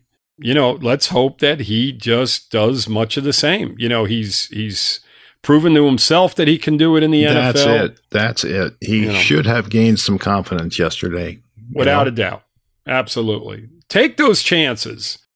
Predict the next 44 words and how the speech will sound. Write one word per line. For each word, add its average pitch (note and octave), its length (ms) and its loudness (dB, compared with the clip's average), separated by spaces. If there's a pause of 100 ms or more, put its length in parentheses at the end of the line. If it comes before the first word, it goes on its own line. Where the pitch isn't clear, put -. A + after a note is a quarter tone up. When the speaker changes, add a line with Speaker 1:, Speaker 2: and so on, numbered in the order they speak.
(180)
Speaker 1:
Air A#3 200 4
Speaker 2:
Well, C4+ 100 2
Speaker 1:
the A3+ 80 0
Speaker 2:
you E3 40 -14
Speaker 1:
ball D3+ 260 2
down A#2+ 340 0
the G2 60 -6
field. F#2 360 -10
Speaker 2:
th-, G#2 120 0 (260)
evidently, B2 480 0
that G#2+ 180 0
play A#2 160 -2
is G2 100 -2
called - 260 -4
Fuck - 220 -4
It. - 160 -10 (500)
Speaker 1:
<laughs> - 240 -4 (1900)
Speaker 2:
It - 140 -6
Speaker 1:
Is C#3 120 0
Speaker 2:
came - 80 2
Speaker 1:
that D#3 120 0
Speaker 2:
out F#3+ 100 0
Speaker 1:
right? E3 120 2
Speaker 2:
today. - 320 -2
Yep. A#2 340 0 (340)
Speaker 1:
Really? F3+ 460 4
Speaker 2:
Yep, A2 300 0
yep. G#2+ 260 -4 (640)
That's A2 260 0
Speaker 1:
That's - 20 -
Speaker 2:
the D#3+ 40 2
Speaker 1:
a C#3 40 0
s-, - 60 0
Speaker 2:
play G#2 160 2
call. F2 360 -4 (140)
<laughs> - 140 -20
Speaker 1:
w-, D3 540 0
now, D3+ 160 0
which E3 320 0
one F3 180 4
are E3+ 40 2
we E3 120 4
talking F#3 420 0
about? - 360 -6